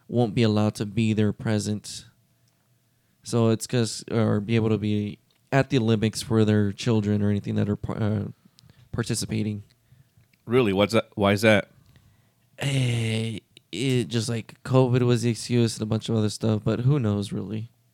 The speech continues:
Speaker 2: Yeah. Okay. So maybe they're just limiting, limiting the amount of people coming in.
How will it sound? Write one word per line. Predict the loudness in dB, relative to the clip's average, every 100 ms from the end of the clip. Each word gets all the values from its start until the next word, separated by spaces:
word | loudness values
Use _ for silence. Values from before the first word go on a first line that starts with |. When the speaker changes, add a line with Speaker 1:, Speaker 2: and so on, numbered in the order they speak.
| -6
Speaker 2:
Yeah. | -4 -2 -6 -14 -8
Okay. | -6 -2 -4 -4 _ _ _ _ _ _
So | -4 0
maybe | 4 4 6
they're | 4 4
just | 0 -2
limiting, | -2 0 2 2 2 0 _
limiting | 0 2 4 2 0
the | 0
amount | 2 2
of | 2
people | 0 0
coming | 0 0 0
in. | -2 -4